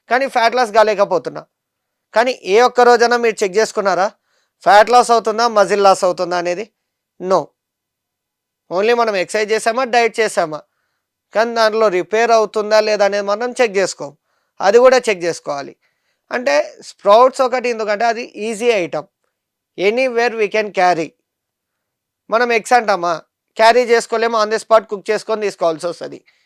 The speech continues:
స్ప్రౌట్స్ అయితే మనం ఎక్కడికైనా క్యారీ చేసుకోవచ్చు, కంఫర్టబుల్గా ఉంటది, ఇంకోటి ఈజీగా ఉంటది అన్ని వేళలో. ఇటు జర్నీ చేసినప్పుడు కావచ్చు, మన వ-, ఆఫీస్కి వెళ్ళినప్పుడు కావచ్చు, మన వర్క్ ప్లేసెస్కి వెళ్ళినప్పుడు కావచ్చు, ఎప్పుడైనా సరే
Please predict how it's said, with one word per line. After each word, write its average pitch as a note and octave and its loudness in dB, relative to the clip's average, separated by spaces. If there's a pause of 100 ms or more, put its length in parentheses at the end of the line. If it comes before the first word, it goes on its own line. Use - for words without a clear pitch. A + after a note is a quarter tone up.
(560)
స్ప్రౌట్స్ B3+ 2
అయితే B3 0
మనం A#3+ -6
ఎక్కడికైనా B3 -2
క్యారీ A3 2
చేసుకోవచ్చు, F#3 -4 (420)
కంఫర్టబుల్గా A#3+ 4
ఉంటది, F3+ -2 (400)
ఇంకోటి B3+ 4
ఈజీగా B3 2
ఉంటది G3 4 (840)
అన్ని A#3+ -2
వేళలో. A#3 6 (220)
ఇటు F#3 -2
జర్నీ F#3+ -2
చేసినప్పుడు A#3+ -2
కావచ్చు, A#3 2
మన A#3 0
వ-, D#3+ -4 (420)
ఆఫీస్కి G#3+ 2
వెళ్ళినప్పుడు A#3 0
కావచ్చు, A#3 4
మన A3 0
వర్క్ F#3 0
ప్లేసెస్కి A#3 -2
వెళ్ళినప్పుడు A3+ -2
కావచ్చు, A#3 0
ఎప్పుడైనా C4+ -2
సరే G#3 -2